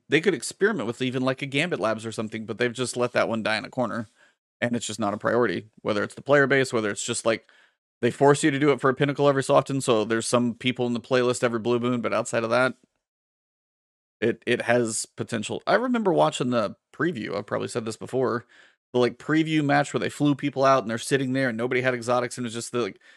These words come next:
you know, your set guns that you could pick from. It actually looked fun. And then now that, like, between the players and boss nuking strategies, and obviously we're a lot more powerful than we used to be, and exotics,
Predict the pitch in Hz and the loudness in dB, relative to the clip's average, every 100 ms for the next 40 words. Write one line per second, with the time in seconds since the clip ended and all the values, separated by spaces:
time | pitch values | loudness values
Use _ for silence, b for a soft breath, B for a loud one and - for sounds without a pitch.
0 | b 120 117 - 151 123 120 131 120 120 | b -6 -4 0 4 4 4 2 2 -8
1 | 120 113 131 - 120 117 117 120 135 131 | -8 -2 -2 0 0 0 -2 -2 -2 -2
2 | 139 - 175 143 113 b b b - 120 | -2 0 0 0 -6 b b b 0 2
3 | 127 127 139 127 127 - 120 - - 113 | 4 4 4 4 2 2 0 0 -8 -8
4 | 120 123 117 107 _ b b - - 147 | -2 -2 -2 -6 _ b b -6 2 4
5 | 139 139 135 120 - 120 117 107 127 127 | 4 2 0 -4 -4 -4 -4 0 0 0
6 | 131 123 123 131 127 120 123 123 120 113 | -2 -2 -4 0 0 0 -4 -4 -4 -4
7 | 113 110 117 110 123 123 113 120 123 120 | -4 -4 -4 -2 0 0 0 -2 0 -2
8 | 113 117 117 117 117 120 113 113 107 110 | -2 -4 -2 -4 -6 -8 -6 -4 -2 -2
9 | 117 110 98 110 120 113 110 - - | -4 -6 -8 -2 -2 -2 -4 -10 -10